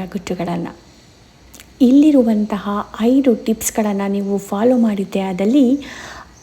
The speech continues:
ನೀವು ಖಂಡಿತವಾಗಿಯೂ ಯಶಸ್ವಿ ಆಗ್ತೀರಾ. ಖಂಡಿತ. ಕನಿಷ್ಠ ಒಂದು ಆರು ತಿಂಗಳು ಒಂದು ದೃಢ ನಿರ್ಧಾರವನ್ನು ಮಾಡ್ಕೊಂಬಿಡಿ. "ನಾನು ಇನ್ನು ಮುಂದೆ ಗೆದ್ದು ಬಿಡ್ತೀನಿ, ನಾನು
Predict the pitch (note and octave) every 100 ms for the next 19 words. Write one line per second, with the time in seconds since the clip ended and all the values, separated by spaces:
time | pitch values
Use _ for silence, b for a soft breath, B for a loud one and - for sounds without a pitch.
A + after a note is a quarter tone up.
0 | _ C#4 D4+ D#4+ D4 A#3+ C4 D4+ C4+ B3+
1 | A3+ A#3+ B3 B3+ - G#3 - G3 - G3
2 | F#3 - A3+ A3 G#3 - - - - C4
3 | C#4 B3+ G3+ C4 - C#4 C#4+ D#4 - D4
4 | D4 - B B B - C4+ B3 A#3 G#3+
5 | B3+ C#4 B3+ A3+ G#3+ G3+ G3+ - A#3 B3
6 | A#3 G3 G3+ A#3 G3+ F#3 G3 G3+ A#3+ A#3
7 | G3+ F#3 F#3 - F#3 F#3 F3+ - - B
8 | B B B B3+ B3+ C#4+ D4 A3 G#3 G3+
9 | G3 F#3+ F#3 F3+ - F3+ F#3 F3+ - -
10 | B B B B B - - A3+ G#3 G#3+
11 | C4 C4+ D4 D#4 -